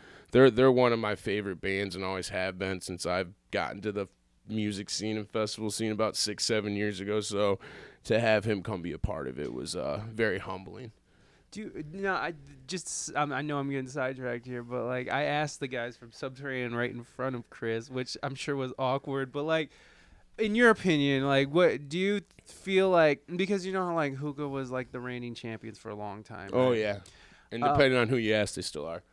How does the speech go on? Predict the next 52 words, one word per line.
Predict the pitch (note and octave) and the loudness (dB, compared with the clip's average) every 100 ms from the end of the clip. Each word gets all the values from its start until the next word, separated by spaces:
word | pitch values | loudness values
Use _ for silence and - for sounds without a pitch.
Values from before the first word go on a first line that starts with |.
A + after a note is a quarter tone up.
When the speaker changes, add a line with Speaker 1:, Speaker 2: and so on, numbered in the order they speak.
| _ - | _ 6
Speaker 2:
Oh, | C#4 | 6
well, | C4 D4+ | 6 6
no, | E4 D4 | 8 8
Speaker 1:
<laughs> | G#3 | 8
Speaker 2:
and, | C4 C4 | 6 6
like, | C4 A#3 - | 4 4 4
I, | B3 A3+ | 4 4
I | G#3 | 4
love | A#3+ A3 A3 G3+ | 4 4 4 2
hookah, | G3 E3 D#3+ C#3+ | -2 -2 0 0
you | C3+ F3 | -2 -2
know, | F3+ F3+ - | -2 -2 -4
and, | E3 E3 | -4 -2
like, | D#3 D3+ C#3 - | 0 0 -2 -4
I, | D#3+ - | -6 -4
I | |
got | E3+ E3+ | -4 -4
some | C#3+ | -6
shit | C3+ - C#3 | -12 -8 -8
because | C3 C3+ C3 | -8 -8 -6
I | B2+ | -4
went | B2+ B2+ | -4 -4
to | A#2+ | -4
Hookahville | B2 A#2 A2+ A#2+ A#2 A#2 | -6 -6 -6 -4 -2 -4
and | A2+ A2+ | -6 -10
I | A2 | -12
did, | A#2+ A2+ | -10 -8
like, | A2+ | -8
a | A2+ | -8
Hookahville | A2 A#2 A#2 A#2+ A#2+ A#2+ | -10 -10 -8 -4 -4 -4
podcast, | - C3+ A#2 B2 A#2+ A#2 | -4 -2 -2 -4 -8 -4
but | C3+ | -4
I | C#3+ D3 | -2 -2
didn't, | D3+ D3+ - - - - - | 0 -2 -6 -18 -20 -20 0
I | F3 | 4
would | F#3 | 4
ju-, | F3 A3 | 2 2
it | A3 | 2
was | A3+ | 2
a | F3+ | 2
bootleg | D3+ E3+ C#3 B2+ | 2 4 2 0
show, | C3+ A#2+ | 0 0
which | A#2+ A#2+ | -2 -6
I | B2+ | -8
do | B2+ | -8
bootleg | A2 A#2+ G2 G#2+ G#2+ | -10 -8 -6 -8 -8
shows. | A2 G2+ - | -8 -8 -10
Speaker 1:
<laughs> | C#3+ - - | -12 -14 -2
Speaker 2:
Um, | E3 E3 D3+ C3+ | 6 8 6 4
anyways, | G3 F#3 E3+ - - - - - - - | 4 6 8 8 6 6 4 0 -12 -10
<laughs> | B3 - | -2 6
um, | F#3+ F#3 E3+ | 10 10 8